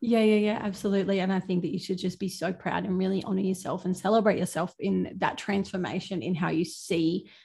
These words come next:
the world and how you are able to just take life by the horns and go, "You know what? I'm also gonna support every single person that I see," because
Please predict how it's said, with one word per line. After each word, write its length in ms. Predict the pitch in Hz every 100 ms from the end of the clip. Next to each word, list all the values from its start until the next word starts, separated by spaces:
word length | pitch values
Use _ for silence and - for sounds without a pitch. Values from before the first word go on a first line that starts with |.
| _
the 120 | - 202
world 460 | 180 170 147 -
and 120 | -
how 520 | 175 180 160 156 160 180 - - - -
you 180 | 202 190
are 140 | 165 -
able 400 | 185 180 175 175
to 240 | - 180
just 680 | 180 190 160 - - - - _ _ _ _ _
take 380 | - - 220 220
life 320 | 196 156 - -
by 140 | -
the 80 | 196
horns 460 | - 147 90 190 -
and 180 | 190 175
go, 380 | 175 147 160 -
"You 80 | 196
know 160 | 202
what? 300 | 190 226 349 -
I'm 140 | 208
also 320 | 185 202 202
gonna 200 | 185 180
support 380 | 180 190 185 180 - _ _
every 320 | 254 247 233
single 300 | 226 220 208
person 400 | 202 202 196 208
that 100 | 196
I 80 | 196
see," 340 | - - - -
because 560 | 185 185 190 - 185